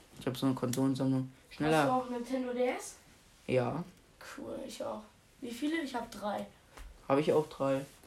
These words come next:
Speaker 2: Cool.
Speaker 1: Weiter, Fragen stellen. Wir haben
Speaker 2: Ja,
Speaker 1: noch
Speaker 2: ja, ja.
Speaker 1: anderthalb Minuten.
Speaker 2: Ganz geht shit. Was ist so dein Lieblingsfilm? Also so.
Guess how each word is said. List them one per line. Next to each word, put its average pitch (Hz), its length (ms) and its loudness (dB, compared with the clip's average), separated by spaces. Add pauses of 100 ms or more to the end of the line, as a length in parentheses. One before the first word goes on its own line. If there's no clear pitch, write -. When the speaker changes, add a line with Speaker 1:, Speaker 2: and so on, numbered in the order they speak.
(880)
Speaker 2:
Cool. 285 60 -18 (2750)
Speaker 1:
Weiter, 143 260 2 (160)
Fragen 160 220 2
stellen. 156 320 0 (420)
Wir - 120 2
haben 254 100 6
Speaker 2:
Ja, 285 120 8
Speaker 1:
noch 349 60 4
Speaker 2:
ja, 349 80 2
ja. 349 60 0 (220)
Speaker 1:
anderthalb 147 340 2
Minuten. 139 500 0
Speaker 2:
Ganz 262 200 -8
geht 247 200 -10
shit. 247 320 -14 (460)
Was 226 160 -10
ist 247 140 -8
so 247 100 -2
dein 220 220 -4
Lieblingsfilm? 247 720 -4
Also 214 240 -10
so. 208 300 -12